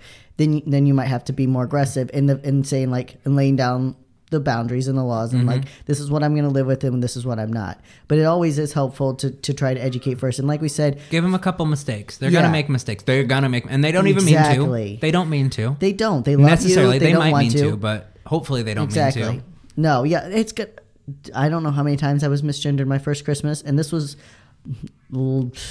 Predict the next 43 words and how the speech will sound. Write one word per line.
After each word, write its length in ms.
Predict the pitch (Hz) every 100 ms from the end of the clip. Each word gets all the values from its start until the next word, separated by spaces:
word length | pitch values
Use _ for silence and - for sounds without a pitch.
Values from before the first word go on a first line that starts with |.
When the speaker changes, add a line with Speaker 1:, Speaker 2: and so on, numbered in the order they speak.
| -
Speaker 1:
ten 220 | 156 156
months 240 | 156 151
after 240 | 151 147 147
I 120 | 139
came 240 | 139 147
out. 360 | 143 147 - - - _ _ -
Like, 260 | 147 139 143
I 40 | 135
actually 280 | 135 143 147
came 240 | 139 139 139
out 180 | 131 -
to 120 | 139
the 100 | 131
family. 420 | 135 127 131 139
Actually, 280 | 139 139 131
no, 100 | 123
there 80 | 120
was 120 | 120
eleven 360 | 117 113 113
months 260 | 110 85 -
'cause 120 | 120
I 80 | 113
came 220 | - 127
out 240 | 117 113 - - - -
to 120 | - 131
my 240 | 131 127
in-laws 460 | - 135 131 120 120
on 120 | 120
January 480 | 131 131 127 123 123
first. 640 | - 110 87 - - - -
Speaker 2:
Mm-hmm. 300 | 113 120 113
Speaker 1:
Um, 360 | 117 117 113 113
and 240 | 127 123
then, 200 | 123 123
like, 280 | 120 120 - _ - _ -
uh, 400 | 123 110 101 117 - - 127
eleven 260 | 131 131
months 200 | 131 123
later, 180 | 180 147
we 80 | 131
had 140 | 123
our 100 | 120
first 400 | 127 127 - -